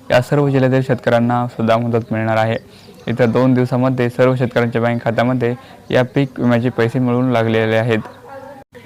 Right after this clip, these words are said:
लातूर विभाग, तूर, मका, हरभऱ्याचे नुकसान. तर मित्रांनो, या भागामध्ये तूर, मका, हरभरा या पिकांचे मोठ्या प्रमाणात नुकसान झाले होते. तर लातूर विभागाला या ठिकाणी पीक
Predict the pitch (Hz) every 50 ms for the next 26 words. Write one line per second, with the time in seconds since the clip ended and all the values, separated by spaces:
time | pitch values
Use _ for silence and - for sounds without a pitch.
0 | - - - - - - - 123 123 127 135 - - 156 147 143 131 131 131 131
1 | 131 127 - - - 135 139 131 131 127 - - - - - - - 127 120 117
2 | - - 123 127 127 127 123 117 117 117 113 117 113 - 131 120 117 110 - -
3 | 123 113 110 110 - - - - - - - - 127 120 117 117 113 - 123 123
4 | 123 127 127 123 123 131 131 127 123 120 120 120 120 120 120 117 120 120 117 -
5 | - 131 131 135 131 123 127 120 117 113 - 120 120 120 120 120 120 127 123 120
6 | 117 110 113 117 123 123 131 - - - - - - - 120 110 120 120 117 -
7 | 117 117 117 117 120 117 117 113 117 117 117 120 123 123 - 117 110 - - 120
8 | 117 113 113 113 117 117 123 127 120 131 117 113 117 - - - - - - 123
9 | 120 120 113 120 123 - 135 135 123 127 123 123 123 127 127 127 131 127 131 123
10 | 120 120 123 123 117 - 127 127